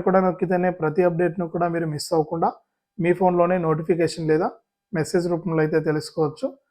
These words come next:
తప్పకుండా వీడియోను లైక్ చేసి, షేర్ చేసి, సబ్స్క్రైబ్ చేసుకుని గంట పైన నొక్కి మళ్ళీ వచ్చి all అనే గంట పైన నొక్కడం మర్చిపోవద్దు.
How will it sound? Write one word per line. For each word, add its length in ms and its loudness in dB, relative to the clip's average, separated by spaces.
తప్పకుండా 520 2
వీడియోను 360 2
లైక్ 280 2
చేసి, 280 -2
షేర్ 240 0
చేసి, 280 0
సబ్స్క్రైబ్ 480 0
చేసుకుని 360 -2
గంట 240 2
పైన 240 0
నొక్కి 240 -2
మళ్ళీ 260 4
వచ్చి 200 -2
all 140 6
అనే 180 0
గంట 220 -4
పైన 220 0
నొక్కడం 340 -4
మర్చిపోవద్దు. 600 0